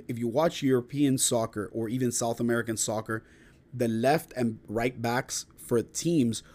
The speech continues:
will always push up. And this is one of the things that I like about Jordi Alba. We always push the ball up with him on the left, and he'll run to the forward line, and he'll try to, you know, throw a center or do something like that.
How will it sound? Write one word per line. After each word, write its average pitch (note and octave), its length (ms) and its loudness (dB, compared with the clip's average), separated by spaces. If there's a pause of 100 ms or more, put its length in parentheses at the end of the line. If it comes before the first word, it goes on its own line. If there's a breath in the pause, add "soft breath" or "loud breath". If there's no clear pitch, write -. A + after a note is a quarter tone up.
(120)
will C3 220 2
always D#3+ 360 8
push - 380 0
up. A#2+ 240 0 (560 soft breath)
And B2+ 140 2
this E3+ 160 0
is F#3 80 0
one D#3+ 180 8
of C#3+ 60 2
the B2+ 60 -2
things C3 360 4
that A#2 100 2
I A#2 60 2
like A#2+ 180 0
about A2+ 240 0
Jordi A2+ 380 0
Alba. F#2 300 -4 (580 soft breath)
We D3+ 160 10
always G#3 300 10
push - 300 2
the C3 100 4
ball B2 320 4
up A#2 160 -2
with A#2+ 180 2
him A2 180 0
on A2 100 -2
the A2 60 -4
left, A#2+ 380 0 (220 soft breath)
and C3 140 2
he'll D3+ 260 6
run B2 520 4 (200)
to C3 100 2
the A#2+ 80 4
forward B2 420 4
line, G#2+ 380 0
and A#2 140 0
he'll B2+ 160 2
try C3 240 2
to, A2+ 120 0 (280 loud breath)
you C3 120 2
know, A#2 120 4
throw B2 200 2
a A2 40 -2
center C3+ 460 2
or G2+ 80 -2
do A#2+ 120 2
something A2 400 2
like G2 160 -6
that. F2+ 200 -8